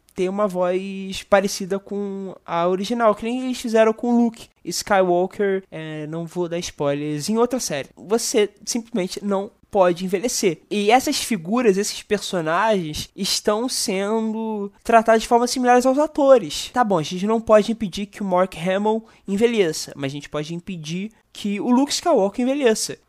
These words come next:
É me-, meio que esse jogo, né, em que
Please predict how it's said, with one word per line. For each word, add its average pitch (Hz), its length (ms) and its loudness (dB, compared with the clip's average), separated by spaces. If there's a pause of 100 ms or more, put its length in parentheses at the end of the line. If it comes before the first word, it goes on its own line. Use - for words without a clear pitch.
É 185 80 -2
me-, 214 320 6
meio 240 180 4
que 285 100 0
esse 277 200 4
jogo, 214 480 8
né, 165 260 0 (120)
em 175 280 -8
que 170 1120 -6